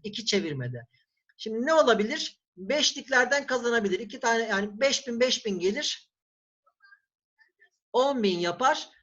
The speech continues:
Bu olabilir. Başka ne yapar? E, dokuz bin ve dokuz binden fazlalıkları alıyorum.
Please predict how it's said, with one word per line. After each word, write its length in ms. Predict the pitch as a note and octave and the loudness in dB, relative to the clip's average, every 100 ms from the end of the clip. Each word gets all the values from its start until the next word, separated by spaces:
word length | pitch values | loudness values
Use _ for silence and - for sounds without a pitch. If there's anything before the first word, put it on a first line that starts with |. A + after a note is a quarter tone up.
| _ | _
Bu 180 | G3 D4 | 0 6
olabilir. 640 | C#4+ C4+ A3+ D#3+ B2 - - _ _ _ _ - - _ - | 6 6 2 0 -6 -10 -14 _ _ _ _ -20 -20 _ -2
Başka 340 | G#3 A3+ D4 | 0 2 2
ne 60 | C#4+ | 6
yapar? 640 | B3 A#3 C4+ D4+ - - _ _ - | 6 6 2 2 0 -8 _ _ -10
E, 240 | F#3+ G3 | -4 0
dokuz 380 | A3+ A#3 C#4+ B3+ | 0 0 -4 -6
bin 80 | D4+ | -4
ve 120 | D4 | -2
dokuz 280 | B3+ B3 B3 | -2 -2 -6
binden 180 | C4+ C#4 | -2 0
fazlalıkları 680 | A#3+ A#3 A#3+ A#3+ A#3+ B3 B3 | 2 2 4 0 2 4 4
alıyorum. 540 | F#3 E3 F#3 C4 - | 4 0 0 -2 -6